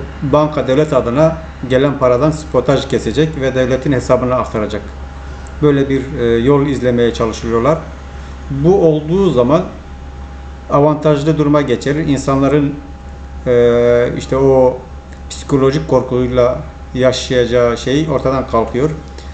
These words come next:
Çünkü, e, tahsilleri banka yapacak, herhangi bir mükellefiyeti olmayacak. Maliye gidip de beyanda bulunmayacaksın. Çünkü gelen paradan direkt otomatik olarak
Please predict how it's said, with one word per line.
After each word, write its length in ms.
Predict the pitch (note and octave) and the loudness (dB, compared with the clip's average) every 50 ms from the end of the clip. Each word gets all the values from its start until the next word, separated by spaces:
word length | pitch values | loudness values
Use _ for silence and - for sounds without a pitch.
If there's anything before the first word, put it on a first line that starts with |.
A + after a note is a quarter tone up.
| - - - | -16 -12 -6
Çünkü, 260 | - D3+ C3+ - - B2+ | -2 -2 -2 -2 -2 -4
e, 720 | A#2+ A#2+ C3 B2 A#2 A2+ A2+ A2+ A2+ A2+ A2 A2 A2 - | -6 -4 -2 -2 0 0 2 2 0 0 0 -2 -2 -2
tahsilleri 720 | - C#3 C3+ - - - A#2+ A#2+ A#2+ B2+ C#3+ D3 C#3 B2 | 0 0 0 0 0 0 2 4 4 4 2 0 -2 0
banka 280 | C3 C#3 C3+ C3 C3 B2+ | 2 2 2 2 2 0
yapacak, 440 | A2+ G#2+ - A#2 G#2+ G#2+ C#3+ D3 - | 0 0 0 -2 -2 0 0 0 2
herhangi 400 | C3 B2 B2+ B2+ A#2 B2 A#2 A#2 | 0 0 0 0 -2 -2 -2 -2
bir 40 | A2+ | -2
mükellefiyeti 640 | A2+ A2 G#2+ - A#2 A2+ A2+ G#2+ - A#2+ A2 - A#2 | -2 -4 -2 -2 -2 -2 -2 -2 -2 -4 -4 -2 0
olmayacak. 560 | A2+ B2 C3+ C#3 C#3 C3 B2+ C#3 C#3+ C#3 - | 0 2 2 2 2 2 2 0 -2 -2 -2
Maliye 400 | C3 B2 A#2+ A#2+ A#2 A#2 B2 A#2+ | -2 0 0 2 2 2 2 2
gidip 320 | A2+ A#2 A2+ B2+ - - | 2 0 -2 -4 -2 0
de 180 | - A#2+ G#2+ G#2 | 0 0 2 2
beyanda 400 | A#2 A#2+ A#2+ A#2 A2+ A#2 A2 G#2+ | 2 2 2 2 0 -2 -2 -2
bulunmayacaksın. 840 | A#2+ A#2 B2 B2+ C3+ C#3+ C#3+ C#3 C3+ C#3+ C3+ - - - D3+ D#3 D#3 - - - - - - - | -2 -2 0 2 2 2 2 2 2 0 -2 -2 -2 -2 -2 -2 -2 -6 -12 -16 -16 -16 -12 -4
Çünkü 180 | - C#3 A2+ B2 | -4 -2 0 0
gelen 360 | A#2 A#2+ B2+ B2+ C#3+ C#3 A#2 | 2 2 2 2 2 0 0
paradan 380 | A#2+ A#2+ A2+ A2+ A#2 C#3 C3+ A#2+ | 0 0 0 0 0 0 0 0
direkt 220 | B2 B2+ B2+ A#2+ | 0 0 2 0
otomatik 440 | A#2+ A2 - A#2 - - - - - | 0 -2 -2 -4 -4 -4 -6 -6 -4
olarak 240 | G#2+ G#2 A2 D3 | -2 0 0 0